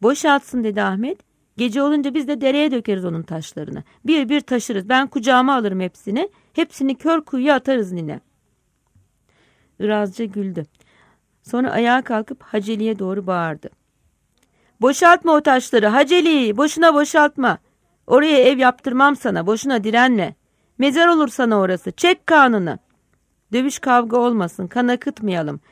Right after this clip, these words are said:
Güzellikle çekil git evimin önünden. Kavga etmeyelim, yarın gene yüz yüze bakarız."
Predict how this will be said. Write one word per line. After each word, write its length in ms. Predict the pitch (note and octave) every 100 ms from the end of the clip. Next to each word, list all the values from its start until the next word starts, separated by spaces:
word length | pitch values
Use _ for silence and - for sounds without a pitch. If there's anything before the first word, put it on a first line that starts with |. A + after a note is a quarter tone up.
| _
Güzellikle 560 | A3+ B3 C#4 C#4+ D4+ B3
çekil 340 | - C#4+ C#4
git 200 | A3+ D#4+
evimin 300 | C4 F#3 F3+
önünden. 440 | D#3 D3+ C#3+ - - _ _ _ _ _
Kavga 360 | - C#4 C#4+ D#4
etmeyelim, 600 | D#4+ - A#3 F3+ D#3 - _ _
yarın 260 | B3 A#3+ C4+
gene 180 | C4 C4
yüz 200 | C4 A#3
yüze 260 | B3+ C4
bakarız." 500 | A3+ G#3 E3+ - -